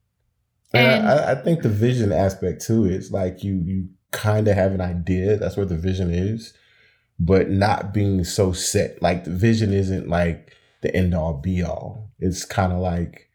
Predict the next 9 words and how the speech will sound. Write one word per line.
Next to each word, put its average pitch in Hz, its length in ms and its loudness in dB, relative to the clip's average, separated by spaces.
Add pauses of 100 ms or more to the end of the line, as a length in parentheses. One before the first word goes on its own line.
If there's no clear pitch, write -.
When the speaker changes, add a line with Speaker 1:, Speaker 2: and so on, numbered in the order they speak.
(720)
Speaker 1:
a - 100 4
map 104 420 2
or 92 120 4
a 82 60 0
blueprint, 107 680 0
you 98 100 0
know? 123 400 2 (260)
It's 95 200 0
like, 98 500 2